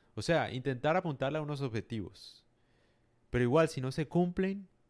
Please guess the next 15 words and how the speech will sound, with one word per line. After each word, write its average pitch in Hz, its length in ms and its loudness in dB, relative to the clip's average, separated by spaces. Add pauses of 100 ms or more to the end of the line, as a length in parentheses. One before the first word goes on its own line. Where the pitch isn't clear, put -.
(400)
que 196 120 2
no 190 120 4
importe, 240 600 2
porque 143 220 -4
es 180 60 -6
que - 160 -12
igual 233 320 0
uno 240 160 -2
se 240 100 -6
va 214 80 0
a 214 40 -2
morir. 233 520 -6 (180)
O 113 60 -16
sea, 92 440 -10 (640)
entonces, 175 640 -2